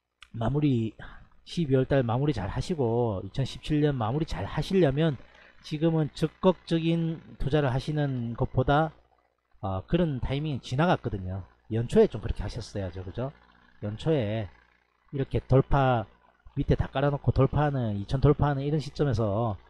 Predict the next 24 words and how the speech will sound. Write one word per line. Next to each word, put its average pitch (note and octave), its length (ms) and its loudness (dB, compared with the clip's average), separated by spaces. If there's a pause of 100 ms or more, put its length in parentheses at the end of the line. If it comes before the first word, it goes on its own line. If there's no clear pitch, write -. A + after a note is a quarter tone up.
(680)
어, F#2 420 -8
강-, G2 240 -10 (380)
강하게 A2 380 -6
베팅을 B2 360 -2
하셨고 C#3 580 -2 (680)
이런 C3+ 240 -8
부위에서 A#2+ 340 0
좀 A2+ 160 -6
챙겨놓고 C#3+ 840 -2
다시 B2+ 400 -6
올라갈 B2 420 -2
때 B2 280 -4 (260)
한 G#2+ 120 -14
번 A2+ 180 -2
더 G#2 200 -4 (600)
매수하고 A2+ 560 -4
이런 A#2 140 -8
데서 A#2 220 -4
끊어버리고 G#2+ 760 -4 (480)
그렇게 F3 400 2
하는 C#3+ 240 0
매매를 C#3+ 480 2 (440)
하셨으면 C#3+ 720 -2
아주 B2+ 420 -4